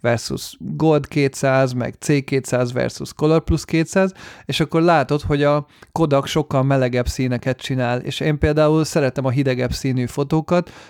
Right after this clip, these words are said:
meg szeretem hűvösebbre húzni a fotóimat, és a, a Kodak az mindig ilyen pirosasabb, sárgásabb színeket produkál,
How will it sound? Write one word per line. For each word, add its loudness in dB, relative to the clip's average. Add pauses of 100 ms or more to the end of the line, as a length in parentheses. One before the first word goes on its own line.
meg -8
szeretem 0
hűvösebbre 0
húzni -2
a -4
fotóimat, 2 (300)
és -2
a, 4 (500)
a -4
Kodak 0
az 2
mindig 2
ilyen 0
pirosasabb, 0
sárgásabb 0
színeket 0
produkál, 0